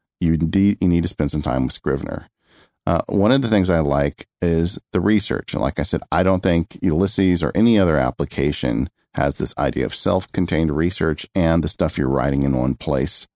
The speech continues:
like Scrivener does. And, I mean, I just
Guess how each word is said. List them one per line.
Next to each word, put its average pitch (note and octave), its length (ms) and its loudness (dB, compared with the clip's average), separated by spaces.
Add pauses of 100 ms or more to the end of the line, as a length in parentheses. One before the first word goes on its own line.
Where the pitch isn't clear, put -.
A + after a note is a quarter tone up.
like D2 200 -4
Scrivener D2 460 -2
does. - 380 -4 (600)
And, D2 480 0 (140)
I F2 60 2
mean, C#2+ 180 2 (100)
I E2+ 140 0
just G2 280 -4